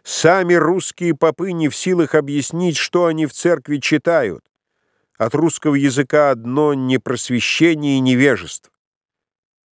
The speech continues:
Он всегда был пьян, и пьяный ещё пуще ругался. «Вы, де, ничего не знаете, у вас все варвары, собаки, собаки, гунцфоты». От немецкого «хунцфот».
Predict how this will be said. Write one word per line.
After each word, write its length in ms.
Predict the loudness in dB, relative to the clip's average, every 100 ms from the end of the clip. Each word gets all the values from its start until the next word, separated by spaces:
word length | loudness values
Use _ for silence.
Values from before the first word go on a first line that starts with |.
| _ -10
Он 120 | -8
всегда 360 | -4 -2 -2 -2
был 180 | -4 -10
пьян, 380 | -6 -2 -2 -2
и 80 | -8
пьяный 480 | -6 -4 -2 -2
ещё 300 | -6 -4 -4
пуще 440 | -6 -6 -8 -6 -4
ругался. 540 | -2 -2 -4 -6 -16 _ _ _ -8
«Вы, 200 | -2 0
де, 160 | 0
ничего 380 | -2 -2 -2 -2
не 140 | -2 -4
знаете, 600 | -2 0 0 -2 -4 -4
у 80 |
вас 300 | -2 -2 -6
все 300 | -12 -8 -6
варвары, 640 | -2 2 2 0 -4 -6 -8 _ _ _
собаки, 600 | -10 -4 0 2 0 -2
собаки, 680 | -12 -8 -2 -2 -2 -6 -20 _ _ _ _ _ _ _ _
гунцфоты». 1200 | -2 0 0 -4 -10 -8 2 2 0 -10 -18 _ _ _ _ _ _ _ _ _ _ _ _
От 180 | -14 -10
немецкого 640 | -2 -2 -2 -4 -6 -6 -8 _ _
«хунцфот». 1000 | -8 -4 -4 -6 -8 -8 -10 -4 -4